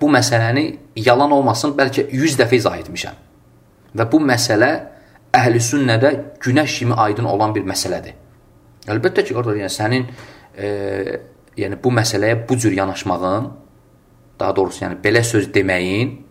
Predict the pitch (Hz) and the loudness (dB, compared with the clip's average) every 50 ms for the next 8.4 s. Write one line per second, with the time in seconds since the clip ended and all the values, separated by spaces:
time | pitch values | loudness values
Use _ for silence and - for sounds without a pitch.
0 | _ _ _ - 113 131 160 196 - - 196 - - 165 - - 135 120 - - | _ _ _ 2 6 8 8 8 6 4 0 -2 0 0 0 0 -2 -6 -10 -14
1 | - - _ _ _ _ _ _ _ _ _ _ _ _ _ _ _ _ - 170 | -20 -20 _ _ _ _ _ _ _ _ _ _ _ _ _ _ _ _ -2 0
2 | 220 247 208 - - 110 113 104 95 - 110 104 113 147 185 202 - - - - | 0 0 0 -2 -2 -2 0 0 0 2 2 2 2 2 2 0 -2 -6 -10 -18
3 | - - - - _ _ _ _ - - 269 330 - - - - - 143 151 160 | -20 -20 -20 -20 _ _ _ _ 0 0 0 0 -2 -6 -6 -4 0 2 4 6
4 | 185 180 165 143 120 127 127 139 156 160 - 135 123 117 113 113 113 113 - - | 6 4 4 2 2 2 2 2 2 0 0 2 2 4 4 4 4 2 -2 -4
5 | - - - - _ _ _ _ _ - - - 156 190 208 262 - 113 - 101 | -8 -14 -20 -20 _ _ _ _ _ -14 -4 0 2 2 4 2 2 2 2 0
6 | 98 92 - - 101 101 92 92 87 85 - 95 - - - 101 92 92 92 92 | 0 -2 -2 -2 -4 -2 -2 -2 -4 -4 -6 -6 -6 -6 -4 0 0 0 0 0
7 | - - - - - 101 95 - - 92 87 85 - - - - - - - 85 | -4 -14 -18 -8 -4 -2 -2 0 0 -2 -2 -4 -6 -6 -8 -8 -8 -8 -8 -8
8 | 80 - - - 90 - - - | -8 -8 -10 -12 -12 -14 -14 -16